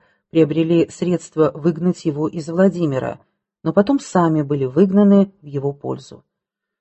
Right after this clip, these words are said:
Здесь очень легко могло быть положено начало смертельной вражды. Ростиславичи могли думать, что никогда не будут безопасны в своей волости.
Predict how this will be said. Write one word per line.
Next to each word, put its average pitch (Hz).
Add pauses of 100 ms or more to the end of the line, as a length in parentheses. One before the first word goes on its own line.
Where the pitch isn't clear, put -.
(180)
Здесь 202
очень 208
легко 196
могло 151
быть 156
положено 151
начало 190
смертельной 143
вражды. 139 (1000)
Ростиславичи 254
могли 208
думать, 190
что -
никогда 143
не 175
будут 185
безопасны 165
в 190
своей 151
волости. 175